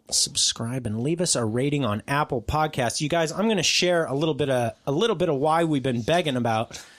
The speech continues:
the, uh, the reviews on Apple Podcasts.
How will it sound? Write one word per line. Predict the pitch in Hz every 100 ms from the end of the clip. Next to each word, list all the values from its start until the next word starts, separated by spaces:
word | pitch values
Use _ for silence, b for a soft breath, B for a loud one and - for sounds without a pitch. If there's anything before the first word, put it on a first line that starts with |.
| B 113
the, | 123 120 113
uh, | 110
the | 107 123
reviews | 120 117 175 156
on | 151 143
Apple | 139 156 160
Podcasts. | 131 160 165 170 170 160 -